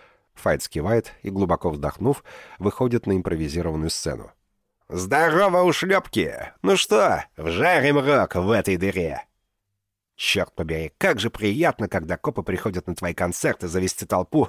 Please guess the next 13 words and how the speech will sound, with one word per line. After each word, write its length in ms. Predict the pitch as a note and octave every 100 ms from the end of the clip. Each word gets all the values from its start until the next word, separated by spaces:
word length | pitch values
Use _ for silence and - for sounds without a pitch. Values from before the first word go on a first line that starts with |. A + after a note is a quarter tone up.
| -
а 80 |
не 100 | A2+
как 220 | G2 A2 A#2+
обычно», 480 | F#2+ F2 - D2+ - - - _ -
думает 400 | E2 E2+ D#2 -
Файтс, 400 | A2 F#2+ - -
видя, 300 | - A#2+ G2+
как 220 | - F2 D2+
двое 260 | F#2 F#2
стоящих 560 | - E2 F2+ F2 - -
возле 340 | E2 D#2 E2+
Ави 180 | E2+ D#2
спецназовца 840 | - F2 - G#2 G2 F2+ - D#2